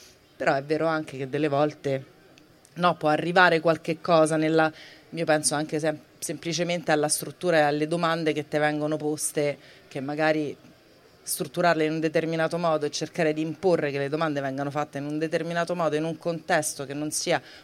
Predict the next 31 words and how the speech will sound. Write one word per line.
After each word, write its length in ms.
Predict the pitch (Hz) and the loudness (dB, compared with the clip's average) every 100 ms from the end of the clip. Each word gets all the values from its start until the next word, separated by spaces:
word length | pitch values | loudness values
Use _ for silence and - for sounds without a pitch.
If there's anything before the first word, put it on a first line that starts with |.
| - | -12
un'esposizione 760 | 143 - 151 156 156 180 143 | -8 -8 -6 -6 -6 -6 -6
costante, 580 | 139 160 - 139 139 135 | -8 -10 -8 -8 -6 -6
è 80 | 135 | -4
anche 320 | 135 131 - | -4 -6 -8
importante. 800 | 135 - 131 - 127 123 - 131 - - - - - | -10 -8 -10 -8 -8 -8 -8 -12 -12 -20 -18 -20 -10
E 140 | 139 - - - | -10 -10 -20 -8
comunque 560 | 151 151 151 - 143 - | -4 -2 -2 2 2 2
sì, 220 | - 156 | -4 -2
nei 160 | 139 143 | 0 2
media 500 | 151 151 147 135 131 | 4 4 4 4 2
gli 120 | 143 | 2
uomini 260 | 147 143 135 | 2 2 0
vengono 320 | 127 131 135 | -2 -2 -2
sempre 380 | 135 143 139 127 | -2 -4 -2 -2
condonati 920 | 131 131 135 139 135 131 131 131 123 - - - | -2 -2 -2 0 0 -2 -2 -4 -4 -12 -20 -16
in 140 | - 135 | -12 -8
qualche 360 | 135 131 - | -6 -6 -4
modo 340 | 143 143 139 139 | -2 0 -2 -2
nella 280 | 135 135 135 | -2 0 0
loro 240 | 139 131 | 0 -2
violenza 760 | 131 139 135 131 131 - 123 117 | 0 0 0 -2 -4 -4 -6 -6
e, 500 | 131 123 123 113 123 - - - | -6 -4 -6 -8 -16 -20 -20 -8
e 80 | 147 | -2
invece 340 | 156 147 143 | 0 0 0
le 140 | 135 143 | -2 2
donne 400 | 147 143 143 135 | 2 2 0 -4
sono 260 | 143 135 | -4 -6
colpevoli 840 | - 175 170 - - 190 175 165 151 | -2 -2 -2 -4 4 4 4 0 2
di 80 | 151 | 0
aver 200 | 147 143 | 2 0
subito 760 | - 131 131 131 131 127 123 | -2 -4 -4 -2 0 2 0